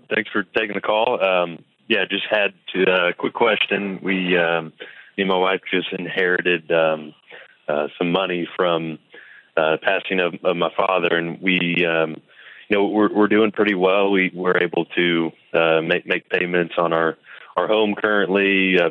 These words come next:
pay the bills. Um, so the extra monies, um, we're, we're just kinda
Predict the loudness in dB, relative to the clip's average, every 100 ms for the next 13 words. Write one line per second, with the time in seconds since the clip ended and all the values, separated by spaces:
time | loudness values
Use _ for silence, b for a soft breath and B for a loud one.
0 | 0 -4 0 2 6 4 2 -6 -2 2
1 | 0 -2 -12 _ B B B -2 0 2
2 | -2 -2 0 0 0 -2 -4 -10 -6 0
3 | 2 2 0 -8 _ 2 4 4 0 0
4 | 0 0 -2